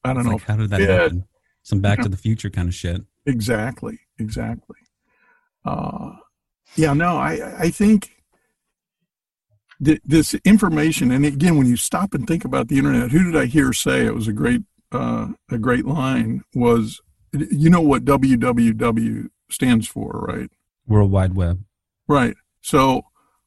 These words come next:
Speaker 1: why i-, is the abbreviation nine syllables long, and what it stands for is only three syllables? W W W W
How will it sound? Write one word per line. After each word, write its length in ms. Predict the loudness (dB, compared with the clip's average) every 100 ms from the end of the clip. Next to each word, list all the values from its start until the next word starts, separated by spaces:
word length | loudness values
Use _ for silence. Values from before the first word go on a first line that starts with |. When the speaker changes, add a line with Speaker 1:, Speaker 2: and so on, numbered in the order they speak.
| -20 _
Speaker 1:
why 720 | -2 2 4 4 4 0 -4 _ _ _ _ _ _ _ _ -2
i-, 160 | 2 2 4
is 300 | 4 4 2
the 160 | 0
abbreviation 1000 | 0 0 -2 0 0 2 0 -2 -4 -4 -6
nine 460 | -2 -2 0 0 0
syllables 640 | 0 0 0 -2 -2 -2
long, 480 | 0 0 0 -2 -4 _ _ _ -2
and 240 | 0 2
what 160 | 2 2
it 100 | -2
stands 400 | -2 2 4 2
for 260 | 0 0
is 80 | 2
only 280 | 4 4 4
three 500 | 2 0 4 4 2
syllables? 840 | -4 -4 -4 -4 -8 -10 -14 -20 -20 _ _ _ _ _ _ _ _ -6
W 540 | -2 2 2 2 0
W 460 | -2 -4 -2 -2 -2
W 420 | -4 -4 -4 -4
W 680 | -2 0 2 0 -2 -8